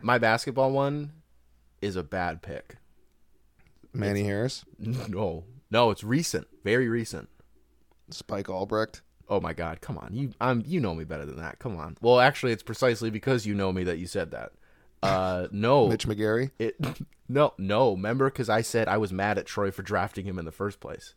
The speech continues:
Speaker 1: When we s-, when we, w-, w-, that was, like, my discourse last year was, uh, over the summer when I, my whole point was, like,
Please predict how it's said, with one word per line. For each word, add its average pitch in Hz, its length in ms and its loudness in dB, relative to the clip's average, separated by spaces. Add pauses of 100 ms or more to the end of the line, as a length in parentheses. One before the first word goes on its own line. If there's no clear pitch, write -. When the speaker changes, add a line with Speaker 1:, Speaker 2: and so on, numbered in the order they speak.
(580)
Speaker 1:
When 117 180 0
we 143 100 4
s-, - 180 -4
when 139 180 0
we, 156 180 0
w-, - 160 -12
w-, 120 200 -10
that 127 180 4
was, 160 120 4
like, 147 120 0
my 123 140 0
discourse 117 540 0
last 101 280 0
year 107 160 0
was, 90 200 -6 (180)
uh, 87 260 -2
over 107 200 -2
the 92 80 -6
summer 107 340 -2
when 92 140 -2
I, 98 160 -2
my 107 180 0
whole 135 240 2
point 123 400 -2
was, 110 140 -6
like, 95 300 -2